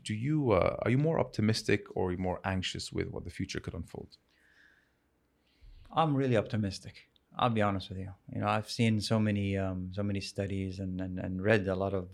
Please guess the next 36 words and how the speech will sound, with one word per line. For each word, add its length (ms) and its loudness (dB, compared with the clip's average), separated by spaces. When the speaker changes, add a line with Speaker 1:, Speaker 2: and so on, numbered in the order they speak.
Speaker 2:
um, 380 -2
a 80 -2
lot 160 -4
of 120 -4
material 600 0
that, 300 -4
that 120 -6
how 220 -6
dire, 720 -2
um, 400 -4
things 260 -2
are 300 0
and 120 -4
how 260 -4
important 500 -2
we 140 -2
are, 420 0
uh, 380 -2
how 220 4
important 460 0
this, 460 -4
this 180 -6
time 340 -4
is, 400 -4
uh, 720 -6
and 340 -8
it's 220 -10
a 40 -10
point 360 -4
of 100 -2
no 100 0
return 540 -2
and 120 -6
all 140 -2
that. 240 -2
Fine. 300 -6